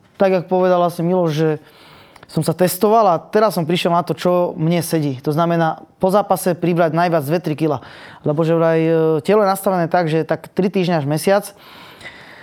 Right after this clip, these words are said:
jakú má váhu, tak na takú sa prispôsobí. Trvá mu to tak tri týždne, kým sa prispôsobí na tú váhu. To znamená, moje telo sa prispôsobí na malú váhu a ja z ničoho nič budem mať o desať kil viac v zápase,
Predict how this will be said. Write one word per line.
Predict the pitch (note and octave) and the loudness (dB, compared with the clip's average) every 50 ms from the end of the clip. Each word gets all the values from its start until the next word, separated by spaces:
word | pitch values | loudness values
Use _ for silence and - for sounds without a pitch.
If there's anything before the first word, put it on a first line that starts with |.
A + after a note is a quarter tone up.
| - - - | -20 -20 -4
jakú | - E3+ F3 E3+ - | 0 0 0 2 2
má | A3 G#3 F#3 | 2 2 4
váhu, | E3 E3 E3 F3 G#3+ C4 C#4+ C#4+ - - _ _ _ _ _ | 4 4 4 4 2 2 0 -2 -8 -16 _ _ _ _ _
tak | - D#3 C#3+ | -6 -2 0
na | D#3+ F#3 | 0 0
takú | - G#3 - F#3 | 0 0 -2 0
sa | E3+ F#3 | 0 0
prispôsobí. | F3 - F3 E3+ - - F#3+ - E3 C#3 C#3 | 0 0 -2 -2 0 -2 -2 -2 -2 -4 -4
Trvá | C#3+ - F#3+ G#3+ G3 | -2 0 2 2 2
mu | F#3 D#3 | 2 0
to | E3 | -2
tak | D#3+ - | -2 0
tri | - F#3 F#3+ | -2 -2 0
týždne, | D#3+ F#3+ E3 D3 E3+ D#3 D3+ - - F3 | 0 0 0 0 0 -2 -2 -6 -8 -4
kým | - E3+ D#3+ | -2 0 0
sa | E3+ | 0
prispôsobí | D#3+ - E3+ D3+ E3+ E3 - F3 | -2 -2 -2 -2 -4 -4 -2 -2
na | D#3+ D#3 | -2 -2
tú | - E3+ D#3+ | 0 0 0
váhu. | D#3 D3+ D3 | 0 0 0
To | C#3+ D#3+ | 0 -2
znamená, | D#3+ F3 F3+ F3+ E3 D#3 | -2 0 0 0 0 0
moje | D#3 F3 G3+ G#3+ G3+ | 0 0 0 0 0
telo | - G#3+ G#3 | 0 0 0
sa | F#3 F#3 | 0 -2
prispôsobí | D#3+ F3+ F#3+ - - F#3 - F#3 E3 D#3+ | -2 -2 -4 -2 -4 -2 -2 0 0 0
na | D#3+ | 2
malú | D#3 E3+ F#3+ G3+ F#3 | 2 2 2 2 2
váhu | D#3 D#3 D3 D3+ F3 A3+ B3+ B3 - - - - - - | 2 2 2 2 2 0 -2 -4 -8 -16 -20 -20 -12 -4
a | - D3+ | -2 0
ja | D#3 D#3 | 0 0
z | F3 | -2
ničoho | F#3 - G3 | -2 -2 -2
nič | F#3 E3 | -2 0
budem | E3 F3 F3+ | 0 0 0
mať | E3+ - | 0 0
o | F#3 | 0
desať | F3+ E3+ G3 F3+ | 0 0 -2 -2
kil | F3+ F#3 F3 | -2 0 0
viac | D#3+ E3+ E3+ | 2 0 0
v | D3 D3 | 0 0
zápase, | E3 E3+ E3+ G3 F3+ - A3+ A3+ A3+ | 0 0 0 -2 -2 0 0 0 0